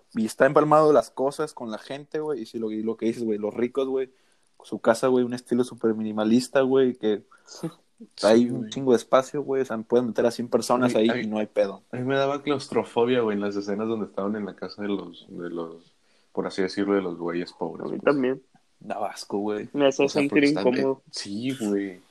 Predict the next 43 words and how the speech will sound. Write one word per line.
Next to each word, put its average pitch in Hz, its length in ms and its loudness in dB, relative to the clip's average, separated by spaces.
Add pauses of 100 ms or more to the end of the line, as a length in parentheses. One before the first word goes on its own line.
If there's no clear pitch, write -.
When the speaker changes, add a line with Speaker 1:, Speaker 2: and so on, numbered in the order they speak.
(520)
Speaker 3:
Y 117 140 2
aparte 107 320 2
eran 160 140 0
como 156 280 -2
que 113 120 -2
tipo 143 360 2
acumuladores, 135 680 0
güey. 107 120 0
Tenían 98 200 -2
un 139 80 -4
desmadre 131 400 -4
por 127 160 -6
todos 135 220 -12
lados, 127 280 -14
güey. - 120 -6
Speaker 2:
<laughs> - 20 -8
Sí, - 320 -4
sí, 110 240 -2
tenían 123 360 0
un 131 80 -2
Speaker 1:
Es - 40 -6
lo 117 120 4
que - 0 -
te 131 100 4
Speaker 2:
cagadero. 117 180 8
Speaker 1:
digo, 117 200 8
güey. 131 220 6
O 110 40 2
sea, 110 120 2
se 107 100 0
echaba 113 240 4
un 143 140 0
pedo 143 200 8
un 147 80 2
vato 147 260 0
y 147 60 -2
lo 110 320 -4
olía 104 180 0
el 123 120 2
güey 123 180 -2
de 135 100 -2
la, 117 160 -4 (100)
de, 107 240 -20